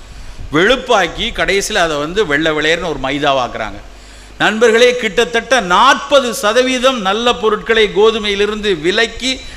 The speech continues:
குப்பையில போட்டுட்டு, மீதி அறுபது சதவீத அழுக்கு வெள்ளையை நமக்கு வந்து மைதாவாக படைக்கிறார்கள்.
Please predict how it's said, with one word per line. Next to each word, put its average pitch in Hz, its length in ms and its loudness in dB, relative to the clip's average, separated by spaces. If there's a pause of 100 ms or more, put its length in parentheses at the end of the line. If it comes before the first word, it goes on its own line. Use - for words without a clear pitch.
(160)
குப்பையில 226 460 2
போட்டுட்டு, 185 560 0 (380)
மீதி 247 380 2
அறுபது 233 540 2
சதவீத 226 540 0
அழுக்கு 226 520 2
வெள்ளையை 208 600 2 (340)
நமக்கு 170 340 -4
வந்து 180 280 2
மைதாவாக 160 640 0
படைக்கிறார்கள். 120 720 -10